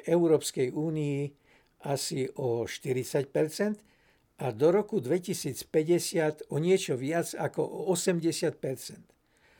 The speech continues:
Osobná doprava bude rásť asi o tridsaťštyri percent do roku dvetisíctridsať a o päťdesiatjeden percent do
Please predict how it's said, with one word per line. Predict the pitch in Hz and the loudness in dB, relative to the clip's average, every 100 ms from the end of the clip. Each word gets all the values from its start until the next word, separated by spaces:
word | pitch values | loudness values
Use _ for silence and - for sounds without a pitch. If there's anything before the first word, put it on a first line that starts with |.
| _ _ _ - | _ _ _ 0
Osobná | 208 208 220 185 127 | 2 4 2 2 2
doprava | 185 185 170 151 135 | 2 2 2 4 2
bude | 139 156 147 139 131 - _ _ _ _ - | 0 -2 2 2 2 -2 _ _ _ _ -4
rásť | 139 151 165 175 - - - _ _ _ _ _ _ _ _ 156 | 2 4 4 2 0 -8 -16 _ _ _ _ _ _ _ _ -4
asi | 151 - 160 151 | -2 -2 -2 -4
o | - 139 131 | -2 -2 0
tridsaťštyri | 156 170 170 120 - 180 170 160 | 4 2 2 -4 -2 0 2 2
percent | 165 147 - 147 139 | 2 2 0 -4 -2
do | 120 135 | -2 0
roku | 143 139 139 | 0 0 0
dvetisíctridsať | 123 143 156 135 120 - 131 135 - 175 160 | 2 2 0 -4 -6 -6 -4 -4 0 0 4
a | |
o | 139 135 | 2 4
päťdesiatjeden | 214 226 190 165 135 170 160 135 | 2 2 0 0 2 2 2 2
percent | 165 160 - 139 | 2 0 -2 -2
do | 131 131 | 0 2